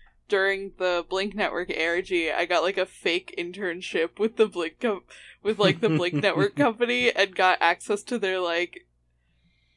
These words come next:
Speaker 1: corporate,
Speaker 2: <laughs>
Speaker 1: like, email. Like, I got a,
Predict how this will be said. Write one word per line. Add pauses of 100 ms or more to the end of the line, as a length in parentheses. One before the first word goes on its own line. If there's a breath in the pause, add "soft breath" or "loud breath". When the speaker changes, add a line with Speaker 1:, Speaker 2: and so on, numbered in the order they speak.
(340)
Speaker 1:
corporate,
Speaker 2:
<laughs>
Speaker 1:
like, (240)
email. (3750 loud breath)
Like,
I
got (960)
a,